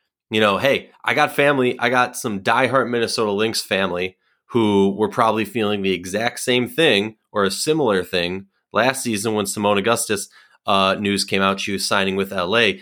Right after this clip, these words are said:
Sparks fans gotta be feeling some type of way hearing the face of their franchise is leaving for Chicago. Talk to me about L A.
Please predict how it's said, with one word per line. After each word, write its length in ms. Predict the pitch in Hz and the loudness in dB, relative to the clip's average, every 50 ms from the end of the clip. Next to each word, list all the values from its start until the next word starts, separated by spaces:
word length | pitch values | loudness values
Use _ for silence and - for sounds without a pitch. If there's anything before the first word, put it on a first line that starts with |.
| - _ _ _ _ _ _ _ _ _ _ _ _ _ _ | -12 _ _ _ _ _ _ _ _ _ _ _ _ _ _
Sparks 500 | - - - - - 143 185 202 196 - | -14 -14 -8 -2 0 0 2 0 0 -2
fans 320 | - 196 185 175 175 156 131 | 0 2 2 2 0 -2 -4
gotta 320 | 110 101 143 143 156 160 | -4 -2 0 0 0 0
be 540 | 156 170 165 160 160 160 156 156 151 151 135 | 0 -2 -2 0 0 0 0 0 0 -2 -4
feeling 380 | 127 - - 151 151 151 143 131 | -6 -4 -2 0 0 0 0 0
some 220 | - 151 147 147 | 0 0 0 0
type 220 | 131 143 139 135 | 2 0 0 0
of 120 | 131 117 107 | 0 -2 0
way 480 | 120 143 147 131 113 101 101 98 98 - _ _ _ _ _ | 2 4 4 4 4 2 0 -4 -8 -12 _ _ _ _ _
hearing 640 | _ - 135 131 127 120 117 117 117 117 113 113 - - _ _ _ _ _ _ | _ 0 2 2 4 4 4 4 2 2 -2 -4 -6 -10 _ _ _ _ _ _
the 160 | 127 110 117 | -12 -8 -6
face 300 | - - 135 127 123 - | -2 2 2 2 2 2
of 60 | 131 | 2
their 120 | 117 113 107 | 2 2 0
franchise 640 | - - 123 123 120 104 - 107 98 98 98 - | 0 0 0 0 0 0 0 2 2 0 0 -2
is 200 | - 110 95 92 | -6 -10 -10 -8
leaving 380 | 95 110 107 98 98 101 98 95 | -4 -4 -2 0 0 -2 -2 -4
for 240 | - - 104 98 90 | -4 -6 -6 -4 -4
Chicago. 640 | - - 85 - 107 104 98 85 85 82 85 - _ _ _ _ _ _ _ _ _ _ _ _ _ _ _ _ | -6 -8 -6 -4 -2 -2 -2 -2 -4 -6 -8 -10 _ _ _ _ _ _ _ _ _ _ _ _ _ _ _ _
Talk 220 | - 117 120 123 | -2 0 0 0
to 60 | - 139 | 0 0
me 60 | 120 | 0
about 200 | 110 113 107 101 | 2 2 2 2
L 160 | 92 90 90 | 0 0 -2
A. 180 | 90 - - | -4 -6 -8